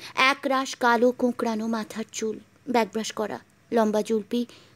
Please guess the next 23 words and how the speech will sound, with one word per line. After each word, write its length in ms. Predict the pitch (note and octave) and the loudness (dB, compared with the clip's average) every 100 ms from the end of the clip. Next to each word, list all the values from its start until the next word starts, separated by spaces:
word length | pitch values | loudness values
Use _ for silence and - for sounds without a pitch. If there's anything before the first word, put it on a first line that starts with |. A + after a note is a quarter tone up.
| _ | _
মোটা 420 | B3+ C4+ C#4+ D#4 D4+ | 8 8 8 4 4
কালো 440 | C4+ A#3+ A#3+ C4 | 4 6 6 4
সেলুলয়েডের 760 | C4 C4+ A#3 B3+ B3 B3 B3+ B3 | 4 2 2 2 2 2 0 -2
ফ্রেমের 400 | - A#3 A3+ G#3+ | 0 0 0 -2
মধ্যে 320 | A3 - A3 | -6 -2 -2
দিয়ে 180 | A3+ A#3+ | 0 2
বড় 260 | G#3+ A3 | 2 2
বড় 220 | A3+ A#3+ | 2 0
চোখের 360 | A3+ A3+ - A#3 - | 0 -2 0 -4 -2
উজ্জ্বল 460 | A#3+ G#3 - A#3+ A3 | -6 -6 -2 -2 -2
ভাষা 480 | - G3+ - G#3 F3 _ _ _ _ A#3+ | -4 -8 -6 -8 -10 _ _ _ _ -2
নষ্ট 340 | A3+ A3 - | -2 -2 -4
হয়নি, 400 | G#3 G3 F#3+ - - _ _ _ _ _ _ - _ - | -4 -4 -6 -10 -12 _ _ _ _ _ _ -20 _ 4
তীক্ষ্ণ 420 | C#4 - B3+ B3+ | 4 4 4 6
লম্বাটে 520 | A#3 G#3+ G#3 G3+ G#3+ | 6 2 -2 -2 -2
নাক, 340 | G#3 G#3 - - _ _ _ _ _ | -2 -6 -10 -20 _ _ _ _ _
দৃঢ় 440 | A3+ G#3+ A#3+ G#3 A#3 | 2 4 4 4 0
চিবুক, 580 | - A3+ G3+ A3+ - - _ _ _ _ | 0 -4 -2 -4 -6 -20 _ _ _ _
টকটকে 580 | C#4+ C4 - C#4 C4+ C4 - | 4 4 4 -2 0 -2 0
উজ্জ্বল 420 | A#3 F#3+ A#3 A3 | -2 2 2 2
গায়ের 380 | A3 G3 F#3+ G#3 | 0 -2 -4 -6
রং। 220 | G3 - - _ _ _ _ _ _ C#4 | -6 -8 -14 _ _ _ _ _ _ 6
ভদ্রলোক 500 | B3 G#3 G3+ G3+ B3+ | 8 6 6 4 4